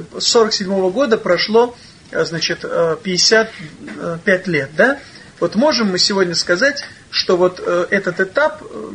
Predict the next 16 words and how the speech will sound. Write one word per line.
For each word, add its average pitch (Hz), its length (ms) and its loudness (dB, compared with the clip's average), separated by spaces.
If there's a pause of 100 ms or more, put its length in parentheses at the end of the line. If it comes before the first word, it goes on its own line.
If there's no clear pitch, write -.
(240)
да, 214 400 0 (240)
с - 100 -8
начала 160 440 2
образования 160 640 0
Израиля, 185 520 4 (400)
э, - 400 -2
ну, - 140 2
чем-то 247 340 2
завершился 233 540 2
таким, 247 220 0
чтобы 185 240 -6
мы 190 60 -2
сказали, 165 220 2
вот 208 220 0
в 185 60 -2
результате 202 760 0